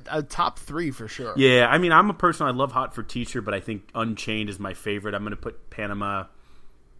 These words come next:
Speaker 2: two or three. I got you. Um, so, you know, th-, there are good things associated with, with Panama. Um, what I don't love about Panama is that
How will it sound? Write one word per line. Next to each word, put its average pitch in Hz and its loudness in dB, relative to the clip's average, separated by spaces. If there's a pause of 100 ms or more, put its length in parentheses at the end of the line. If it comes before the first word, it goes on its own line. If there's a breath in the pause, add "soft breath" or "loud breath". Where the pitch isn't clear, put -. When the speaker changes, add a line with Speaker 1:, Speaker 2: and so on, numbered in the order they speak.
(280)
Speaker 2:
two 240 -2
or 160 2
three. 107 -6 (100)
I 156 -10
got 113 -10
you. 104 -10 (340 loud breath)
Um, 120 -2
so, 233 -6
you 285 0
know, 311 -2
th-, 196 -8
there 196 0
are 208 0
good 156 -4
things 110 -4
associated 101 -6
with, 92 -10 (320 soft breath)
with 101 -10
Panama. 95 -8 (240)
Um, 101 -2 (880)
what 143 -4
I 147 0
don't 135 -2
love 98 -4
about 98 -8
Panama 90 -10 (380 soft breath)
is 95 -8
that 92 -8